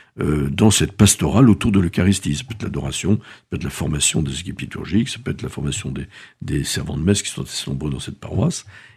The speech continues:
Il s'agit de la paroisse Notre-Dame de l'Assomption Bayonne. Euh, beaucoup d'autres choses qu'il peut aider et rendre, prolonger le ministère, euh,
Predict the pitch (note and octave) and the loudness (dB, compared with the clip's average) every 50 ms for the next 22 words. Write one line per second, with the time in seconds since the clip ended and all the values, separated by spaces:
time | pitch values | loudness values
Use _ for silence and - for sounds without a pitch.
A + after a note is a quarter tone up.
0 | _ _ - - - - C2 C2+ - - - - - - - - E2+ D#2+ - - | _ _ -8 -6 -6 -4 -6 -8 -8 -10 -8 -8 -6 -6 -4 -4 -4 -4 -4 -4
1 | - - D#2 C#2+ C#2 C#2 - - E2+ - - - C#2 B1+ - C2 E2 G#2 B2+ D3 | -4 -2 -2 -2 -2 -2 -2 -4 -4 -4 -6 -6 -6 -6 -4 4 6 8 8 8
2 | D3+ C#3 - - - - - _ _ _ - - D2+ C#2 C#2 C#2 C2+ B1 B1+ - | 6 4 2 -6 -18 -20 -20 _ _ _ -6 -4 -2 -2 -2 -2 -2 -2 -4 -6
3 | - - - - - G2+ G2+ - A2+ G2+ A#2 B2+ B2+ - - G2 G2 F#2 - - | -6 -8 -4 0 0 0 4 4 8 10 12 12 12 10 8 6 6 6 8 10
4 | B2+ C#3 D#3 D#3 D3+ C#3 - - - - F#2+ F#2+ E2+ - - - B2+ C#3+ D3 C#3+ | 12 12 12 12 12 10 6 0 0 2 2 2 2 2 8 10 12 12 12 10
5 | - - - - _ _ _ _ _ _ _ - A2 G#2+ F#2 G2+ A2+ C#3+ D#3+ E3 | 4 -6 -20 -20 _ _ _ _ _ _ _ 10 10 10 12 12 12 12 12 10
6 | - - G#2+ G2+ G2+ G2+ B2 C3+ C3 G#2 F2+ G2 G2 G2+ - - - - - _ | 10 8 8 8 10 12 12 12 12 12 10 10 8 8 6 2 -10 -20 -20 _
7 | - - - - D#3 C3+ C#3+ D#3 D3+ C#3+ C3+ G2+ G2 C3 D#3 F#3+ - - - - | -16 -4 0 4 10 12 12 12 12 12 12 12 12 12 12 12 10 6 4 6
8 | G2 F#2 F#2 F#2+ F#2+ F#2+ F#2 F2+ - - A#2+ A2+ G2+ F2 E2 D#2 - | 8 8 10 10 10 8 8 6 4 6 6 6 6 6 4 0 0